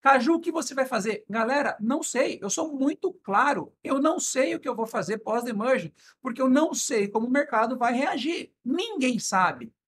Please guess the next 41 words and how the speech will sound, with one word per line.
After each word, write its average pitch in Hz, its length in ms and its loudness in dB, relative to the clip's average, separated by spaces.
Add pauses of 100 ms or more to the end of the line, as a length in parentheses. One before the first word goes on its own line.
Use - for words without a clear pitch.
(220)
Ninguém 285 320 2
sabe 233 260 -2
se 208 100 -8
vai 208 160 -4
cair 208 220 -4
dez 180 300 -2
por 185 160 -12
cento, 202 340 -8
quinze 202 320 -6
por 160 180 -8
cento, 208 320 -10
cinquenta 208 600 -6
por 170 120 -8
cento, 220 320 -8
setenta 247 600 -4
por 190 120 -6
cento, 233 240 -6
noventa 240 540 -4
por 180 160 -10
cento 180 160 -10
da 175 60 -4
rentabilidade. 160 640 -6 (400)
Então, 247 540 0 (120)
ninguém 302 300 0
sabe 190 260 0
o 160 40 -8
que 170 80 -8
vai 170 100 0
acontecer. 165 640 -6 (200)
O 302 120 -6
que 370 80 -4
a 359 40 -2
gente 262 220 -6
pode 247 240 2
fazer 233 320 -2
é 240 340 0 (240)
seguir 247 520 2
aqueles - 520 -4
passos, - 600 2
que 254 200 -2
é 160 220 -2